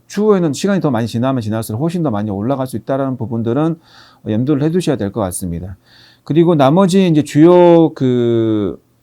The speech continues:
자회사들, 뭐 포스코 케미칼이라든지 뭐 포스코 인터내셔널 이런 업체들도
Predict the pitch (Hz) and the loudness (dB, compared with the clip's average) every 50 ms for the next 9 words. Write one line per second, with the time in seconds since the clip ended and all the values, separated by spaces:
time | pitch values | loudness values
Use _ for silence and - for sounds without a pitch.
0 | _ _ _ _ _ - - 127 156 185 180 170 151 123 104 110 117 139 156 139 | _ _ _ _ _ -4 0 2 2 4 4 2 0 0 0 -2 -2 -4 -4 -6
1 | 110 - - 175 170 - - 135 - - 170 175 180 170 - 156 147 139 135 120 | -8 -6 -6 -6 -6 -6 -6 -6 -4 -4 -4 -4 -4 -4 -4 -4 -2 -2 -4 -4
2 | 117 117 110 113 113 110 107 - 156 160 - - 127 107 104 107 131 120 127 123 | -4 -4 -4 -4 -4 -4 -4 -4 -6 -8 -6 -6 -6 -4 -4 -4 -4 -4 -4 -4
3 | 120 127 117 107 101 113 135 139 131 127 - - 147 135 139 131 120 156 175 190 | -4 -4 -4 -4 -4 -4 -4 -4 -4 -4 -4 -4 -4 -2 -2 -2 0 2 2 2
4 | 202 202 196 | 2 0 -4